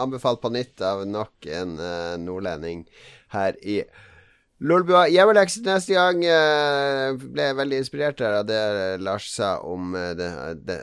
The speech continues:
at det er en dramatisering av folk som fortsatt lever og sånn,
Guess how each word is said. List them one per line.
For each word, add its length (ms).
at 120
det 100
er 100
en 160
dramatisering 880
av 320
folk 240
som 160
fortsatt 320
lever 320
og 160
sånn, 220